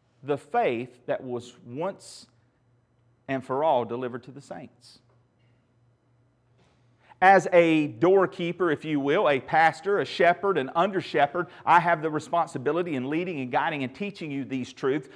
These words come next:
but you also have an active part, as we'll see today, in guarding the truth. And this is why it's so vital, this is why it's so important that you rightly divide the word of truth.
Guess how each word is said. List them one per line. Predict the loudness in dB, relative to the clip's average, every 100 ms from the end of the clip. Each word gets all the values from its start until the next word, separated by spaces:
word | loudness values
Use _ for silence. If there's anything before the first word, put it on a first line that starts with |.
| -8
but | -2 -2
you | -2 -4 2
also | 6 6 4 0 2 2 -2
have | 0 2
an | 0 -2
active | 0 0 -2 -8 -4
part, | 0 0
as | 0
we'll | -8
see | -8 -6 -6
today, | -2 2 2 0 -6 -18 -6
in | -4 -4 0
guarding | 6 8 8 6 -2 -4
the | -6
truth. | -2 -4 -4 -12 _ _ _ _ _ -6
And | -4 0
this | -2
is | -2 -2
why | 2 2
it's | 2
so | -4 4 8 8
vital, | 8 8 8 6
this | 0 0
is | 4
why | 4
it's | 4
so | 0 6 8 8
important | 2 0 0 -4 -4
that | 4 4
you | 4 -2
rightly | 2 8 8 8 2 -2 0 -2 -4
divide | 0 8 10 10 8 4 -6
the | 0
word | 2 4 2
of |
truth. | -2 -4 -4 -6